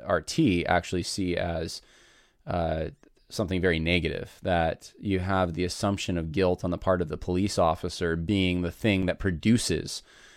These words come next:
the attention from the media, that he's, and then that gets the, the super, uh, media energized, focused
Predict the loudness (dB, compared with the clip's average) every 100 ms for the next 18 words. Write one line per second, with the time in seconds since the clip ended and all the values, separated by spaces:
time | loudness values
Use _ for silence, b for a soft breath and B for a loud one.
0 | b 2 2 2 0 0 -4 -2 0 2
1 | 2 0 0 -4 -4 -8 _ _ _ 0
2 | 0 2 0 -2 -8 -16 _ -12 -8 -4
3 | -4 0 2 2 0 2 2 2 -4 -10
4 | _ _ -8 0 0 2 0 0 -2 -8
5 | -18 -16 -12 -4 0 2 4 4 2 b
6 | b b b b b b -6 -2 2 4
7 | 6 6 2 4 2 4 4 4 6 6
8 | 4 -2 -8 -16 _ 2 2 4 2 0
9 | -4 -14